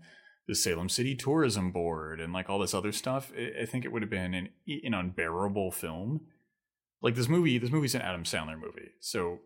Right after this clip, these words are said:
everything we're saying needs to be taken with that, uh, small fistful of salt. Um, but it, it's the most restrained Adam Sandler movie that he's ever made. <laughs> And I think what we see with the character Hubie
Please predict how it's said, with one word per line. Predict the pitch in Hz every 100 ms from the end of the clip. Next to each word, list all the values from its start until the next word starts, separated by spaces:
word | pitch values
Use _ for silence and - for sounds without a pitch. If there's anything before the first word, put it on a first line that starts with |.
| - -
everything | 123 135 135
we're | 123
saying | 110 92 87 85 87
needs | 95 98
to |
be | 101
taken | 95 95 92
with | 90 85
that, | 82 85 -
uh, | 92 82 90
small | - - 110 87 90 87 85 85 87 85 - - -
fistful | 95 - - 87
of | 78
salt. | - 76 73 - _ _ _ _ _ _ _ _ _ _ 98
Um, | 85 82 78 76 - _ _ _ _ _ _ _ 151
but | 160 165
it, | 151 139 -
it's | 127 -
the | 170 131 135
most | 127 123 -
restrained | 110 - 101 104 101 90
Adam | 85 87 87
Sandler | 87 104 85 85
movie | 82 82
that | 85
he's | 85
ever | 82 76
made. | 76 80 104 147 -
<laughs> | - - - 165 - 165 - 175 - 170 - - - - 127
And | 135 127
I |
think | 127 160
what | 151
we | 147
see | 135 - 170
with | 180 131
the | 117
character | 123 104 104 -
Hubie | - 98 87 85